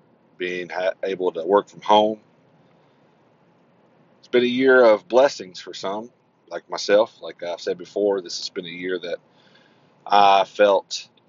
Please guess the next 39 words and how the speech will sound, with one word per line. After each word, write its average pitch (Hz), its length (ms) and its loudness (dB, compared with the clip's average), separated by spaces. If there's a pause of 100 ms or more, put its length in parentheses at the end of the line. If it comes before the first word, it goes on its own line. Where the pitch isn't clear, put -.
(260)
blessed. 87 480 -6 (1800)
I 107 400 2
am 101 520 -8 (600)
a 95 140 -12
converted 110 760 0
introvert, 127 760 -2 (280)
which - 180 -18
means 92 300 -12
I 90 160 0
like 87 300 0
to 82 80 -18
stay 85 200 -14
home. 90 340 -8 (1120)
I 80 320 -20
used 117 300 -8
to 98 80 -6
not 90 220 0
be 95 140 -8
that 90 200 -4
way 90 180 -4
growing 87 360 -4
up. 85 280 -12 (460)
Uh, - 60 -20 (480)
and 85 100 -20
then 85 120 -20
when 85 140 -18
me 85 100 -20
and 85 80 -20
Christy 87 300 -16
were 85 80 -14
married, 90 440 -8 (360)
you 92 80 -20
know, 85 100 -20
we'd 90 180 -14
go 82 100 -18
places 82 320 -20
all 78 220 -14
the - 60 -16
time. 80 260 -16